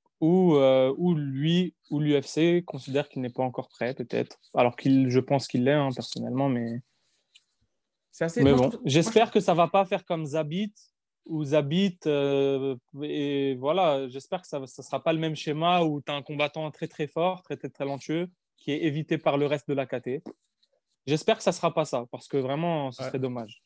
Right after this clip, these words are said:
Speaker 1: Ce serait vraiment dommage.
Speaker 2: On espère ce, ce, que ce sera pas le même schéma, comme tu dis, parce que là, en fait, bah, nous, on est contents.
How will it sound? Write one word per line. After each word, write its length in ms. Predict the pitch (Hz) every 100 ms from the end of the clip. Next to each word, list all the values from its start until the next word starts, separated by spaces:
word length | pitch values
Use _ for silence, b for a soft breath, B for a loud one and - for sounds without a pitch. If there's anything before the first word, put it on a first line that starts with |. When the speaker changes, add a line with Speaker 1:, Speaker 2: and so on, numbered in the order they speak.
| -
Speaker 1:
Ce 80 | -
serait 140 | 123
vraiment 160 | 123 120
dommage. 340 | 113 113 - _ -
Speaker 2:
On 100 | 143
espère 300 | 165 165 202
ce, 280 | - 135 -
ce, 580 | - 135 127 123 123 - _ _ _ _
que 100 | -
ce 100 | 131
sera 220 | 139 135 131
pas 100 | 151
le 80 |
même 180 | 139 135
schéma, 300 | 127 139 170
comme 220 | 156 139
tu 140 | 120 135
dis, 180 | 175 196
parce 160 | 117
que 100 | -
là, 220 | 135 196
en 100 | 135
fait, 260 | 123 202 202 _ _ _ _ _ - -
bah, 140 | - -
nous, 140 | 214
on 60 | 226
est 120 | 156
contents. 440 | 202 226 277 147